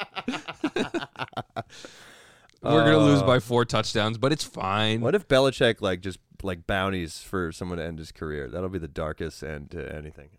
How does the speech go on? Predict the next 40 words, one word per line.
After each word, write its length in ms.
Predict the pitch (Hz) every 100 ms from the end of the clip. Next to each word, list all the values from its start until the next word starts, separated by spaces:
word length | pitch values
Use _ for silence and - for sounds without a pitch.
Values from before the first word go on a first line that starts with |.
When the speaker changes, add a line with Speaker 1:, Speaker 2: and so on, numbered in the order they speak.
| -
Speaker 2:
Um, 220 | 98 95 123 -
Speaker 1:
<laughs> 60 | 147
Oh 140 | 147
my 300 | 123 110 110 104 - -
God. 400 | 107 98 95 95 98
Speaker 2:
sorry. 180 | - - - - - 180 - -
I 100 | 139
think 160 | 175 98
Belichick's 420 | 95 92 90 82
real 140 | 87
bent 200 | 82 85
out 120 | 78
of 80 | 73
shape 240 | - 80 78
about 240 | 76 73
it 80 | 73
deep 200 | 76 -
down, 240 | 73 73
but 100 | 73
we'll 120 | 82
see. 280 | 82 92 85 - _ _ _ _ _ _ _ -
We'll 140 | 127
see 220 | 127 170 175
in 80 |
four 260 | 113 156 156
weeks. 380 | 170 - - - _ _ _ _ _ _ _ _ _ _ _ _
Speaker 1:
Developing 520 | 151 143 175 202 196 180
story 460 | - 160 156 123
we 160 | 110 120
will, 260 | 117 117
we 140 | 131 131
will 140 | 123
talk 280 | - 117 113
about 280 | 117 113 107
as, 280 | 107 104 -
as 260 | 110 104
it 40 | 104
gets 220 | 107 -
closer. 560 | - 92 104 - 92 - 95
Speaker 2:
Yeah, 140 | 90